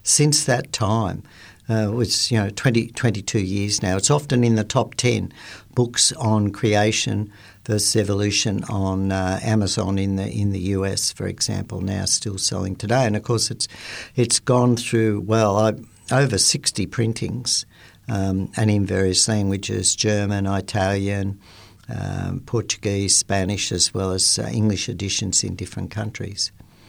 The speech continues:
And when I think about these things and, and think about, uh, providence,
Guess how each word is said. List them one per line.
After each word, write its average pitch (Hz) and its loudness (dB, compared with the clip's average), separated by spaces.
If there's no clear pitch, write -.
And 156 4
when 247 6
I 294 4
think 220 4
about 143 4
these 120 4
things 143 0
and, 131 2
and 113 -2
think 147 2
about, 117 0
uh, 110 -2
providence, 117 -2